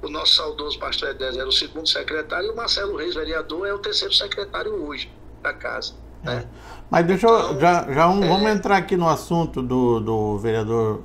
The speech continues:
Speaker 2: pastor Edésio, saudoso. É, como que
Speaker 1: Uhum.
Speaker 2: ficou a, a Câmara tem uma composição de vinte e um vereadores. Como que tá? O suplente já foi convocado? Como que tá?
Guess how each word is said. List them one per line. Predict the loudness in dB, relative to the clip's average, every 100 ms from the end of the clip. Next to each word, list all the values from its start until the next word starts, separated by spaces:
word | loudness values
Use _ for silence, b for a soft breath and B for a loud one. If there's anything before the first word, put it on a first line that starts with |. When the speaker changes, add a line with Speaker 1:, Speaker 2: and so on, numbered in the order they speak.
| -10
Speaker 2:
pastor | -6 -6 -2 -2
Edésio, | -2 0 0 0
saudoso. | -2 -4 -2 0 0 0 -6 -16 B B B B B -4
É, | 0 2 0
como | 0 0 0
que | 0
Speaker 1:
Uhum. | 0
Speaker 2:
ficou | -2 0 4 4
a, | 4 2 4 6 6
a |
Câmara | 4 2 2 4 2
tem | 2 0
uma | 0
composição | 0 0 2 0 2 2
de | 2
vinte | 2 0
e |
um | 0
vereadores. | 2 2 2 2 0 0 -4
Como | 0 2 2
que | 0
tá? | 2 4
O | 4 2
suplente | 0 2 4 2 0
já | -4
foi | -2
convocado? | 0 -2 -2 2 4 6 4 0
Como | 0 0
que | -2 -4
tá? | 0 0 0